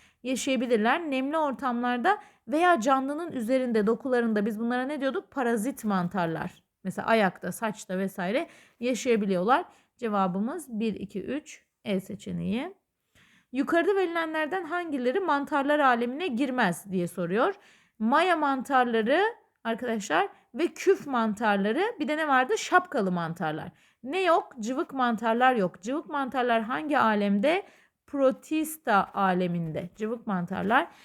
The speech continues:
İki tane önemli mantardan farkı var. Birincisi çok çekirdekli ola-, çok çekirdekliler. Ee, bizim normal bildiğimiz mantarlar da çok çekirdekli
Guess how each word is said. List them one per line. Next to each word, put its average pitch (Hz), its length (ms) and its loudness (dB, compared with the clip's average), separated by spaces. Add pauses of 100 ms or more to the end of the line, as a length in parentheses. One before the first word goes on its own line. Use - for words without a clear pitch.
(180)
İki 359 220 -2
tane 311 280 -6
önemli 285 440 -2
mantardan 269 640 -2
farkı 247 400 -2
var. 277 260 0
Birincisi 277 520 -4
çok 311 240 -6
çekirdekli 277 600 -4
ola-, 262 360 2
çok - 260 -8
çekirdekliler. 190 880 0 (480)
Ee, 190 220 0
bizim 269 220 -4
normal 269 320 0
bildiğimiz 269 320 -4
mantarlar 262 520 0
da 220 80 -2
çok 233 200 -8
çekirdekli 233 500 -4